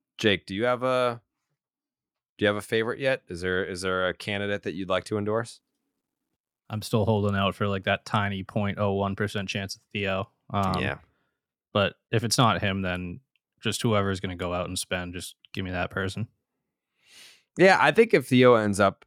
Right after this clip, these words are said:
Speaker 1: here in some capacity, it's just gonna be, like, ownership group. Like, give him a little piece.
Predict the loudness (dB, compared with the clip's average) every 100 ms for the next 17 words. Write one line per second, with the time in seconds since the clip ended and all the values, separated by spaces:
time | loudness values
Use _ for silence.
0 | _ -4 0 0 0 -2 -4 -4 -2 -2
1 | -2 -8 -10 -10 -10 -8 -6 -6 -8 -12
2 | _ _ _ _ _ _ _ _ _ _
3 | -4 -4 -4 -6 -4 -6 -6 _ _ _
4 | _ _ _ _ _ _ _ _ _ _
5 | _ _ _ -4 -4 -8 _ _ _ _
6 | _ _ _ _ _ _ _ -20 _ _
7 | _ _ _ _ _ _ _ _ 0 2
8 | 4 2 0 -2 -4 -4 -4 -6 -6